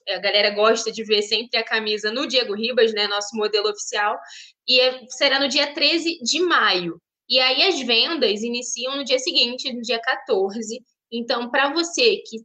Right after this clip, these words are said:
lançou o manto, já, já fica ali esperando pra comprar, no dia treze de maio a gente vai ver, né, esse lançamento oficial, provavelmente nas redes sociais do Flamengo, também na da Adidas,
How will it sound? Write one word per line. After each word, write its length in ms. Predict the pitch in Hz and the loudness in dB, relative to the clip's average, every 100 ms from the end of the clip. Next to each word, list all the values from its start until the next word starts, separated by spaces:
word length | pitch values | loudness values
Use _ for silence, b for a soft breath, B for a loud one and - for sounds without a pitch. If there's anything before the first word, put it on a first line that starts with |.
| _ 247 | _ -2
lançou 500 | 262 285 - 320 339 | 0 0 0 0 2
o 80 | |
manto, 340 | 285 226 202 226 | 4 2 2 0
já, 400 | 226 214 190 180 | 0 2 0 -2
já 140 | 202 | -6
fica 280 | 208 233 262 | -8 -6 -4
ali 140 | 233 233 | -2 -2
esperando 440 | - 226 220 226 | -2 0 0 0
pra 220 | 226 202 | -2 -2
comprar, 480 | - - 233 240 202 - B _ | -4 -4 0 0 0 -8 B _
no 100 | 226 | 0
dia 160 | 226 254 | 4 2
treze 240 | 285 277 262 | 2 0 0
de 100 | 285 | 2
maio 220 | 262 247 | 2 4
a 20 | |
gente 220 | 254 240 | 0 -2
vai 240 | 233 240 220 | 2 2 2
ver, 240 | 208 247 | 2 4
né, 160 | 240 214 | 4 2
esse 160 | 208 | 0
lançamento 440 | 208 208 226 202 - | -4 -4 -6 -6 -8
oficial, 460 | - - 208 208 | -12 -4 -2 -2
provavelmente 480 | 285 359 330 294 277 | -2 -4 -4 -4 -2
nas 180 | 254 226 | 0 0
redes 200 | 220 214 | 0 0
sociais 280 | 208 208 214 | -2 0 -2
do 120 | - | -4
Flamengo, 640 | 190 185 202 247 233 220 226 | -10 -2 2 4 2 0 -4
também 420 | 240 233 214 262 | -6 -2 0 0
na 140 | 247 | 0
da 160 | 214 214 | 0 0
Adidas, 600 | 202 180 196 226 302 | -2 -6 -4 0 0